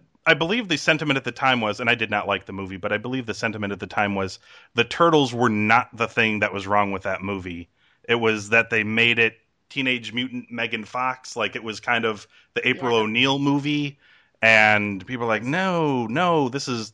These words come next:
Speaker 1: not a good move." Uh, this trailer, it feels like, at least, that they're, she is gonna be more of a background character, and it's gonna be way more Turtle-centric. Uh,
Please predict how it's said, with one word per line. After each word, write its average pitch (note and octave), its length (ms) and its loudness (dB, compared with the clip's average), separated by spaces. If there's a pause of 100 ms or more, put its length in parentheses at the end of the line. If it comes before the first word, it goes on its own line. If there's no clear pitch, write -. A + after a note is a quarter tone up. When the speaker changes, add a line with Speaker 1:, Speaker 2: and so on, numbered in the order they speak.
(100)
Speaker 1:
not D#3 240 4
a C#3 60 4
good B2+ 220 0
move." G#2 440 -4
Uh, G#2+ 460 4 (520)
this D3 260 0
trailer, A3 600 2
it D#3+ 200 -2
feels G#3 460 -2
like, G3 200 4
at E3+ 100 -2
least, E3+ 340 -2
that C#3 160 4
they're, A#2+ 380 0 (360)
she - 240 -4
is D#3 140 0
gonna D3 180 0
be C3 180 2
more B2 260 2
of A2+ 100 0
a A2+ 60 -4
background A#2+ 680 0
character, B2 480 0
and A2 140 -2
it's G#2 120 -4
gonna A2 200 -2
be G#2+ 200 -8
way A#2 340 2
more A2+ 440 2 (400)
Turtle-centric. G#2+ 1080 0
Uh, G2+ 600 4